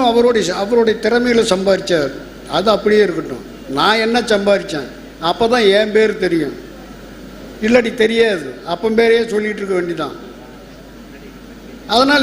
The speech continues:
இவங்க எதுவுமே செய்யாம போயிட்டா ஒண்ணும் செய்யல. இந்த மூணு வருஷமும் இவங்க சாதாரணமா அப்படியே, அஹ், இருந்துட்டு அப்படியே நிர்வாகத்தை நல்லபடியா ஓ-, நல்ல எந்த தப்பு இல்லாம நடத்திட்டு போயிட்டாங்கன்னு வச்சுக்கோங்க.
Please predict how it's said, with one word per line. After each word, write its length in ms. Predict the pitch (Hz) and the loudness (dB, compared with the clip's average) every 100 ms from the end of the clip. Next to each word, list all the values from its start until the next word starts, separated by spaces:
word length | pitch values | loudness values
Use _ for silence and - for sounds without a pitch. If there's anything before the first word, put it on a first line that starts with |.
| 254 | 4
இவங்க 200 | 262 240 | 4 4
எதுவுமே 240 | 262 302 311 233 | 4 4 0 0
செய்யாம 320 | 269 269 254 | 2 2 2
போயிட்டா 260 | 247 233 262 262 233 - - - - - - - - - - - | 0 2 2 0 -2 -8 -16 -18 -20 -20 -20 -20 -20 -20 -20 -4
ஒண்ணும் 360 | 208 247 285 220 | 0 4 4 6
செய்யல. 500 | 240 240 233 233 - | 4 4 0 -2 -6
இந்த 140 | 220 | -4
மூணு 260 | 220 240 240 | 0 0 4
வருஷமும் 560 | 233 233 277 277 247 | 4 4 2 4 4
இவங்க 280 | 226 214 180 | 2 2 4
சாதாரணமா 640 | 214 233 269 285 294 277 285 | 4 4 4 4 0 0 2
அப்படியே, 480 | 254 220 240 247 208 170 - - - - - | 0 2 4 4 2 -6 -16 -20 -20 -20 -6
அஹ், 840 | 247 220 214 202 202 196 190 190 190 220 | 0 2 2 2 2 2 2 2 4 4
இருந்துட்டு 320 | 240 254 254 | 4 0 2
அப்படியே 300 | 220 214 214 | 2 4 2
நிர்வாகத்தை 520 | 202 214 233 233 214 | 2 2 2 2 2
நல்லபடியா 600 | 196 214 220 214 226 220 - - - | 0 2 2 2 2 2 -4 -14 -2
ஓ-, 160 | 196 | 0
நல்ல 640 | 208 185 190 233 240 247 220 | 2 2 2 2 4 4 4
எந்த 280 | 196 214 | 2 2
தப்பு 400 | 226 - 190 - | 0 2 0 0
இல்லாம 340 | 226 208 214 254 | 2 4 4 0
நடத்திட்டு 380 | 202 196 214 196 | -2 -2 -4 0
போயிட்டாங்கன்னு 480 | 202 196 202 233 220 | 0 2 0 2 -2
வச்சுக்கோங்க. 500 | 226 214 196 160 | -2 0 2 2